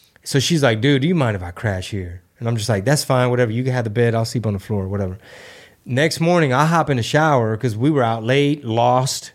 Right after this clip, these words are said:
and everything else. Probably, I don't know, we probably got drive-through, and, you know, so it's just one of those mornings.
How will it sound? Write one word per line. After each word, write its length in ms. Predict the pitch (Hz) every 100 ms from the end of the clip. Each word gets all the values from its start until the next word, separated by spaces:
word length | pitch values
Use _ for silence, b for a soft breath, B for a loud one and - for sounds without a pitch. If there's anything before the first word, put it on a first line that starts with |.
| _
and 100 | 110
everything 380 | 117 117 120 110
else. 300 | 120 127 - _ b b b b b b b _ _ -
Probably, 300 | 131 127 113
I 100 | 117
don't 120 | 131
know, 20 | 123
we 60 |
probably 240 | 131 143 127
got 160 | 101
drive-through, 580 | 92 107 107 101 101 98
and, 220 | 98 107
you 60 | 107
know, 120 | 98
so 160 | 95 107
it's 100 | 98
just 180 | 113 -
one 100 | 110
of 60 | 104
those 180 | 101
mornings. 440 | 95 107 101 92